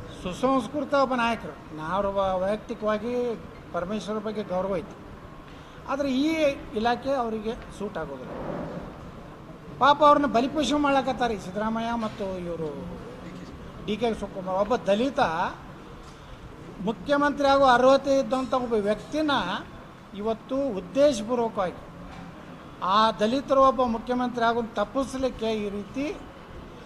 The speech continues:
ಅವರನ್ನು ಗೃಹ ಮಂತ್ರಿ ಮಾಡಿ, ಅವ್ರನ್ನ, ಅವರ ಏನು ಸೀನಿಯಾರಿಟಿ ಇದೆ, ಅವರು, ಅವರು ಒಂದು ಕಡೆ ಹೇಳಿದರು, "ನಾನು ಯಾಕೆ ಮುಖ್ಯಮಂತ್ರಿ ಆಗಬಾರ್ದು?"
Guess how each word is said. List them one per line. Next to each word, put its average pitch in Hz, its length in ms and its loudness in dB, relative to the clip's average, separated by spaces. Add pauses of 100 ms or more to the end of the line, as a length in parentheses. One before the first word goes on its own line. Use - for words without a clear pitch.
(280)
ಅವರನ್ನು 240 680 2 (440)
ಗೃಹ 208 200 4
ಮಂತ್ರಿ 233 340 0
ಮಾಡಿ, 226 300 -2
ಅವ್ರನ್ನ, 233 340 2 (1120)
ಅವರ 214 180 2 (580)
ಏನು 214 200 0
ಸೀನಿಯಾರಿಟಿ 262 720 4
ಇದೆ, 226 180 2 (840)
ಅವರು, 220 220 4
ಅವರು 277 220 10
ಒಂದು 302 180 8
ಕಡೆ 285 160 4
ಹೇಳಿದರು, 254 380 4 (580)
"ನಾನು 202 240 0
ಯಾಕೆ 233 240 2
ಮುಖ್ಯಮಂತ್ರಿ 202 480 -4
ಆಗಬಾರ್ದು?" 151 680 -8